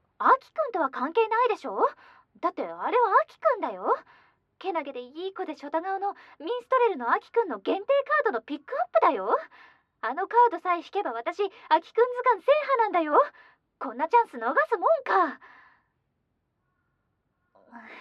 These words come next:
給料の大半を溶かしたのは、さすがに反省してます。はい。とりあえず、エリーゼちゃんはダメ。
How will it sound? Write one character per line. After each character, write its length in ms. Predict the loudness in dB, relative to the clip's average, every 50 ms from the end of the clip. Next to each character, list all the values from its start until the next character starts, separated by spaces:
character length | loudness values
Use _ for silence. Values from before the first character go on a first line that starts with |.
| -20 -20 _ _ _ _ _ _ _ _ _ _ _ _ _ -20 _ _ _ _ _ _ _ _ _ _ _ _ _ -20
給 440 | -20 -20 -16 -6 -2 0 0 2 0
料 100 | -2 -4
の 120 | -8 -10
大 260 | -12 -10 -8 -8 -6
半 220 | -4 -4 -4 -2 -4
を 80 | -4
溶 160 | -6 -8 -6 -2
か 140 | -2 -2
し 60 | -2 _
た 120 | -10 -10
の 140 | -10 -10 -10 -10
は、 360 | -10 -8 -8 -8 -10 -14 _ _ _ _ _ _ _ _ _ -20 -20 -20 _ _
さ 100 | -20 -20
す 120 | -20 -18 -16
が 100 | -16 -16
に 100 | -18 -18
反 300 | -20 -18 -16 -16 -16 -16 _ -12
省 140 | -12 -12 -12
し 120 | -14 -14
て 120 | -14 -14
ま 140 | -14 -14 -16
す。 380 | -18 _ -20 -20 -20 -20 -20 _ _ _ _ _ _ _ _ _
は 420 | _ _ -20 -20 -18 -18 -18 -18
い。 100 | -18 -20 _ _ _ _ _ _ _ _ _ _ _ _ _ _ _ _ _ _ _ _ _ _ _ _ _ _ _ _ _ _ _ _ _ _ _ _ _ _ _ _ _ _ _ _ -18
と 160 | -12 -10 -8 -6
り 200 | -6 -4 -2 0
あ 160 | 0 0 -2
え 40 | -4
ず、 120 | -6 -6 -4 -4 -6 -8 _ _ _ _ _ _ _ _ _ -4
エ 120 | -2 0
リ 160 | 2 2 0 0
ー 20 |
ゼ 120 | 0 -4
ち 60 | -6 -8
ゃ 60 | -12
ん 60 | -12
は 120 | -14 -18 -16
ダ 180 | -14 -12 -10
メ。 300 | -6 -4 -4 -4 -6 -8